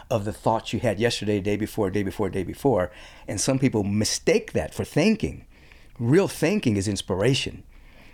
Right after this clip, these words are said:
You know, I, I call it human interruptus, where you interrupt the mentation. You know, if you read a good book of, on inspiration, you listen to s-,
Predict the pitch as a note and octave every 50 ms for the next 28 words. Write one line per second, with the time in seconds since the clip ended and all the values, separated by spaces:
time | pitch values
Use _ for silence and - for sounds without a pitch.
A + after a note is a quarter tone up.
0 | - - C3 A#2 A2 G2+ F#2 G2 G#2+ - A#2+ A#2+ A#2+ - C3 B2 - - - -
1 | C3 A#2 G#2+ G#2+ G#2 - - - - - - D#3 D3+ D3+ C3+ C3+ C#3 C3 - A2
2 | G#2 G#2 G#2+ A#2+ A#2+ - - - - - - - - - - - - A2 A2 A2+
3 | B2 - D#3+ D3 C#3 - G#2+ G2+ G2 A2 C3+ D3 - - - - - - - -
4 | G#2+ G#2+ G2+ G#2 A2+ G#2+ G2 F#2+ - C3+ C3+ D3 C#3 - - F#2+ - - - -
5 | - - - - - - - - - C3 B2+ A2 G2 F#2 - - - - - -
6 | B2 - - D3 C#3+ C3+ D3+ D3+ B2 G#2+ G2 G#2 G2 - C#3+ C#3 G#2 G#2 G#2 A2+
7 | C3 A#2 - - - G#2 G2 G#2+ - - A2 G2+ G2+ A2 G#2+ F#2+ - - G2 F#2
8 | G2 G#2 G2+ - - - - - - - - - - - - - - A#2 A2+ A2+
9 | A#2+ C#3 C3 - B2 A2+ G2+ A2 A2 - - -